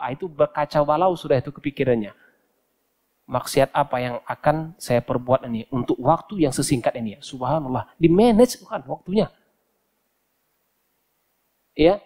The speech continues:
maka dari itu ketika datang hati yang melemah, jauh terasa dari Allah Subhanahu wa taala, maka cari masjid, cari keramaian.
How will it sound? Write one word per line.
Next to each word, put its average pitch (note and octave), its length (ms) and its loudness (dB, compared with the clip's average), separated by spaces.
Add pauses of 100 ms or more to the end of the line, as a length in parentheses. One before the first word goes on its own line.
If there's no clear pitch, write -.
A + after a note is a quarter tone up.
(180)
maka D3+ 240 2
dari C#3+ 320 2
itu F3 320 0
ketika D#3 400 2
datang D3+ 320 2
hati C#3+ 320 -4
yang B2+ 80 -6
melemah, C3+ 480 2 (400)
jauh D3 480 4
terasa C3+ 320 -2
dari B2 400 -4 (480)
Allah D#3 320 2
Subhanahu C3+ 640 -4
wa A#2+ 80 2
taala, B2+ 400 -2 (240)
maka - 160 -4
cari B2 400 -4 (640)
masjid, A2+ 720 -2 (480)
cari C3+ 400 2 (240)
keramaian. A#2+ 880 0